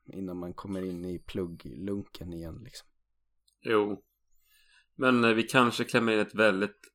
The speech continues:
Speaker 2: light nyårsavsnitt. Jag vet inte, jag har inte sett så många filmer i år att prata om, så det kanske är överflödigt. Men det är ju alltid kul att podda.
Speaker 1: Absolut.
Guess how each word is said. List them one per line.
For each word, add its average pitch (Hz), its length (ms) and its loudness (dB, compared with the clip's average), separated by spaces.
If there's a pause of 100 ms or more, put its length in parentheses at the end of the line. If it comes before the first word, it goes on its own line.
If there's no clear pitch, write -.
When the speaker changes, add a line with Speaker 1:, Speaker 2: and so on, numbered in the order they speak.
Speaker 2:
light 95 720 0 (180)
nyårsavsnitt. 92 840 -4
Jag 95 80 0
vet 98 100 -2
inte, 98 160 -6
jag 92 80 0
har 104 40 -2
inte 98 140 -4
sett - 260 -4
så - 100 -6
många 87 280 -4
filmer 92 420 -6
i 95 40 -6
år 92 480 -8
att - 160 -18
prata 101 440 -6
om, 101 140 -4
så 98 100 -10
det 101 80 -6
kanske - 280 -8
är - 360 -10
överflödigt. 95 760 -6
Men 95 280 -2 (1120)
det - 100 -6
är 95 40 -2
ju 95 100 0
alltid 95 340 -6
kul 95 140 -10
att - 80 -16
podda. 95 400 -10 (640)
Speaker 1:
Absolut. - 680 -12